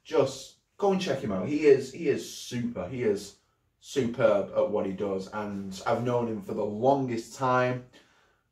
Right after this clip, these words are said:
Pretty much since we both started our channels together, actually. Pre-, we pretty much started our channels together at the same time, and we met, and we've just,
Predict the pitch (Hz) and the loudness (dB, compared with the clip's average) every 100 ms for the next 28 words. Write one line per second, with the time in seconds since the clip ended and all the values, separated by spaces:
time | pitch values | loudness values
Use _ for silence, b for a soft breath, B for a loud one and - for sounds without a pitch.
0 | - 208 214 180 165 - - 156 - 143 | -2 2 4 6 4 4 -4 -4 -4 -6
1 | 123 135 135 135 - 127 123 120 113 - | 4 6 6 2 -2 0 0 0 -2 -4
2 | 127 113 107 - 101 95 113 113 98 107 | -6 -4 -6 -8 -10 0 2 2 0 0
3 | - - 104 95 - - 117 - 117 117 | -6 -6 -2 0 -2 -8 -10 -10 -10 -4
4 | 127 - - 113 98 95 95 110 98 92 | -2 -2 -4 -4 -2 -2 -2 -4 -4 -4
5 | 107 107 87 92 120 98 95 117 107 98 | 0 0 0 -4 -2 -2 2 0 0 -4
6 | B B B 123 123 117 131 131 120 117 | B B B -2 0 4 4 4 2 -6
7 | 110 117 | -2 -2